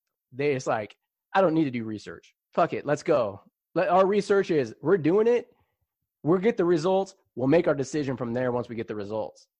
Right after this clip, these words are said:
Let's go and see what works. You know, my, uh, good friend of mine used to be a director of engineering at Netflix, and he's like,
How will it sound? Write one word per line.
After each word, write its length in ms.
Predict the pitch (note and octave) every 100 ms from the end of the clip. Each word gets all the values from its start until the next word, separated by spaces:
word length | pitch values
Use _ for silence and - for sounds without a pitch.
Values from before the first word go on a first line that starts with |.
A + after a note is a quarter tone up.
| _ _ -
Let's 200 | D3 C#3+
go 240 | D3 C3+
and 100 | A#2+
see 100 | A#2
what 200 | C3 B2
works. 400 | A#2 A2+ G2+ - _ _ _ -
You 80 |
know, 100 | B2
my, 280 | B2 B2+ B2
uh, 300 | A#2+ G#2+ G2+
good 200 | A2 C3+
friend 160 | C3+ C3
of 60 |
mine 240 | B2 A#2 A2
used 160 | A#2
to 40 | A2+
be 120 | A2
a 40 |
director 400 | G2+ A2 A2+ A2+
of 100 | A2+
engineering 400 | A2 G#2 A2 A2
at 100 | G#2
Netflix, 480 | G2+ A2+ - G#2+ G2
and 80 | A2
he's 120 | B2
like, 220 | A2+ F#2+